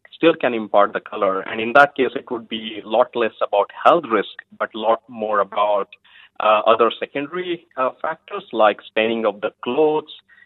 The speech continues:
You know, uh, you just psychologically not feeling water, uh, to drink such water.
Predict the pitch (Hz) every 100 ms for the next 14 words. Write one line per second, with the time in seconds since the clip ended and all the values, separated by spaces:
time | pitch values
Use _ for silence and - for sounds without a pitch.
0 | _ 110 110 107 110 101 104 107 - -
1 | - - 110 107 - 120 117 113 110 107
2 | 104 113 123 - - 113 110 104 104 -
3 | 117 107 110 101 - - - 110 - 127
4 | 131 151 - 156 156 165 156